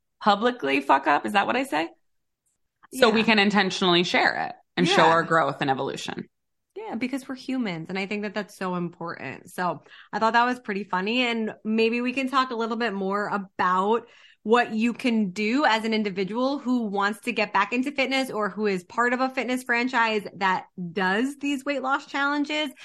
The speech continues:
Speaker 2: and how you can protect yourself so that you can continue to do something that you enjoy if you enjoy it while tuning out
Speaker 1: Yes.
Speaker 2: what's around you.
Speaker 1: Correct.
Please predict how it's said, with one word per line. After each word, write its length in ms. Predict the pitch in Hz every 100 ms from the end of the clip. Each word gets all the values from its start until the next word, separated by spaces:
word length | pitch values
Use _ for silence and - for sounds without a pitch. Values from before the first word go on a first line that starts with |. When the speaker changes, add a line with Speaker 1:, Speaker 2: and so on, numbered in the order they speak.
| - -
Speaker 2:
and 100 | 226
how 140 | 220
you 200 | 208 214
can 140 | 226
protect 580 | 220 226 - 208 202 - -
yourself 1080 | 190 196 190 190 - - 196 185 262 349 _ _ _ -
so 60 | 240
that 140 | 208
you 100 | 233
can 160 | 254 269
continue 420 | 262 226 254 254 254
to 80 |
do 180 | 196 220
something 400 | 220 214 220 214
that 140 | 202 190
you 180 | 202
enjoy 360 | 262 294 226 226
if 220 | 226 208
you 140 | 214 226
enjoy 400 | 233 202 185 196
it 280 | 269 294 - _
while 320 | - 208 202 202
tuning 640 | - 247 240 220 208 196 -
out 640 | 165 175 165 - - - _ _ _ _
Speaker 1:
Yes. 220 | 147 -
Speaker 2:
what's 360 | 190 180 - - -
around 500 | 190 160 151 143 127
you. 280 | 65 - - _ _
Speaker 1:
Correct. 520 | - 190 - - -